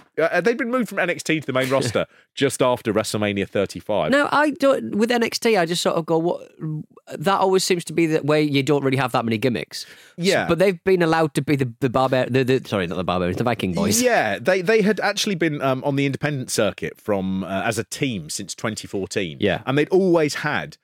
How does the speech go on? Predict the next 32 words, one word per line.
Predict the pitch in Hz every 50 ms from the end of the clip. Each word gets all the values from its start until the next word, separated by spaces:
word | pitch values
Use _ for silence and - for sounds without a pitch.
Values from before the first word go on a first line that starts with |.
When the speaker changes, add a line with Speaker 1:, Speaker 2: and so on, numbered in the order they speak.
| _ _ _
Speaker 1:
this | - 92 110 104 - - -
Viking | 127 - 120 117 110 - - 101 98
gimmick. | 107 123 95 78 69 -
Speaker 2:
Right. | - 98 92 90 -
Speaker 1:
They'd | - 127 127
been | 139 180 180
in | 175
the | 170 165
Indies | 170 170 160 156 143 117
and | 131 127
Ring | 135 135 131
of | 123
Honor | 123 123 117 101
as | 98 92
War | 85 90 135 147 156 147 127
Machine, | 101 90 - - - 82 73 69 65 - - -
they | - 110 101
were | 95 90
known | 82 82 80 78
Speaker 2:
Mm. | 78 78
Speaker 1:
as, | 80 -
and | 104 101
they'd | 117 123 131
gone | 180 180 170
to | - 156 143
N | 131 123
X | 120 - - -
T. | - - 117 95 78 69 - _ _ _ _ _ -
Um, | 107 101 98 98 98 -
they, | 123 101 135 127 131 123
they | 110 127 127
had | 117 135 131 117